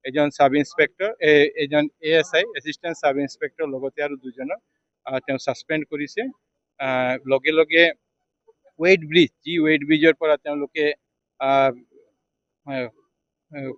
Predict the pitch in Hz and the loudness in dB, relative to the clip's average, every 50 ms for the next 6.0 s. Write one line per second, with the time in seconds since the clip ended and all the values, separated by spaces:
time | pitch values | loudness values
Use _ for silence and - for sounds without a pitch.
0 | _ _ - 160 175 196 190 175 175 165 - - 165 139 - _ _ _ _ _ | _ _ 2 4 4 6 6 6 6 6 6 4 2 2 2 _ _ _ _ _
1 | _ _ _ - 139 135 139 135 139 139 - _ - 139 135 151 156 151 151 151 | _ _ _ -6 -2 0 2 2 2 0 -2 _ -2 2 4 4 4 4 4 6
2 | 151 156 160 165 151 160 147 - - 151 180 233 302 285 160 151 151 147 143 151 | 6 6 8 6 6 4 0 -4 -4 -2 -2 -2 -2 -2 -2 -2 0 2 2 2
3 | 151 139 139 143 151 143 139 151 151 151 - _ _ _ _ _ _ _ - 139 | 2 0 -2 -6 -6 -4 0 0 0 0 0 _ _ _ _ _ _ _ -10 -6
4 | 139 139 135 135 - - 143 139 127 123 160 160 160 156 147 139 135 139 151 147 | -2 -2 0 -2 -2 -4 -8 -10 -8 -4 -4 -2 0 0 0 0 0 0 -2 -4
5 | 139 135 - - 143 139 135 135 135 139 - _ _ - 135 131 127 - 147 | -4 -6 -10 -8 -6 -6 -4 -4 -4 -6 -6 _ _ -16 -14 -14 -8 -4 -2